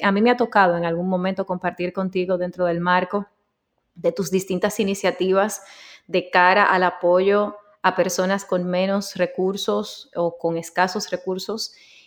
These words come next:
Y sin embargo, siempre te he visto como eso, como una persona muy luchadora de los, de los demás y de tratar de llevar a esas personas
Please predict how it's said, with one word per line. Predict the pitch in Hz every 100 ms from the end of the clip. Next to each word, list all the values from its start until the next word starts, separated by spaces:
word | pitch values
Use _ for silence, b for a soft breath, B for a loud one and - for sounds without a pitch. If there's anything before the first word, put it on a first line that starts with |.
| b _
Y | 202
sin | - 196
embargo, | 196 190 196 208 214
siempre | - 208 202 214 220 214
te | 202 190
he |
visto | 196 202 196 - 196 190 190 185
como | - 175 175
eso, | 170 - 160
como | 170 160 160
una | 175
persona | 180 190 190 175
muy | 180 190
luchadora | 220 190 180 185 202 214 - -
de | 180 170
los, | 170 165 165 165 - - b b b -
de |
los | 185 180
demás | 175 175 180 208 262 - b b
y | 185
de | 175 180
tratar | 180 180 180 185
de | 208
llevar | 202 190 190 190 196 -
a | 180 175
esas | 180 208
personas | - 180 - 185 185 190 196 - - _